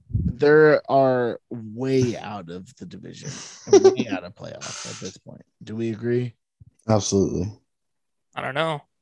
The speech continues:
Speaker 2: Absolutely.
Speaker 1: You saying you don't know, Trevor?
Speaker 3: <sighs> Absolutely, they're out. They're out.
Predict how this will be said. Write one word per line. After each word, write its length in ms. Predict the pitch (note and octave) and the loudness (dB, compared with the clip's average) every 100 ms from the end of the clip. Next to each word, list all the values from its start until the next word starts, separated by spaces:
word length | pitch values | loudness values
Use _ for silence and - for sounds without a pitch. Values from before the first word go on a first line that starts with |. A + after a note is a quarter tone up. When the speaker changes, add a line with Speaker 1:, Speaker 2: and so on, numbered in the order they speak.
| _ _ _ _ _ _ - - | _ _ _ _ _ _ -6 2
Speaker 2:
Absolutely. 1040 | G#2+ G#2 - F#2+ F2 F2 D2+ G1+ D#2+ F#2+ - | 4 2 0 -2 -2 -4 -6 -8 -10 -12 -6
Speaker 1:
You 160 | D3 | -6
saying 380 | D3 F#3 F#3+ F3+ | -2 -2 -2 -2
you 100 | F3 | -4
don't 220 | F3 E3+ B2+ | -4 -4 -6
know, 260 | A#2+ C#3 | -6 -4
Trevor? 500 | E3+ E3+ F3 G3 G3+ - - _ _ | -4 -6 -8 -8 -8 -12 -16 _ _
Speaker 3:
<sighs> 400 | _ _ _ _ | _ _ _ _
Absolutely, 460 | C#3 - C3+ D#3+ D3+ | -6 -6 -4 0 2
they're 160 | C3 C#3 | 2 2
out. 220 | C3+ - | 2 0
They're 100 | C#3 | 0
out. 260 | C#3 - | 0 -2